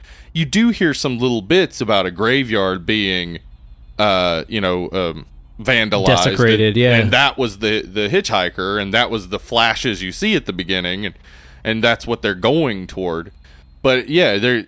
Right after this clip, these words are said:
Speaker 1: the radio being, uh, a part of it doesn't immediately say, like, what's going on on the radio is important.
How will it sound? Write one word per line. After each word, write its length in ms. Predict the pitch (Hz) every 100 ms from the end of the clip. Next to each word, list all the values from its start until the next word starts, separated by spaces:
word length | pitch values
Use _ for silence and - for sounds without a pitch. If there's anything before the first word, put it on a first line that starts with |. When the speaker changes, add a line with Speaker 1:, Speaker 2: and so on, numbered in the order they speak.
| -
Speaker 1:
the 320 | 123 127 120
radio 500 | 110 156 170 139 117
being, 440 | 107 113 107 101 -
uh, 220 | - 107 98
a 60 |
part 240 | 104 165 202
of 140 | 123
it 240 | 107 98 104
doesn't 400 | 135 131 131 - - - - - -
immediately 960 | 180 160 160 175 170 160 131 120 123
say, 340 | 107 147 131 113
like, 220 | 98 95
what's 300 | 127 131 -
going 280 | 127 117 107
on 180 | 107 104
on 60 |
the 80 | 95
radio 420 | 101 139 117 101
is 100 | 95
important. 560 | 92 85 151 139 98 90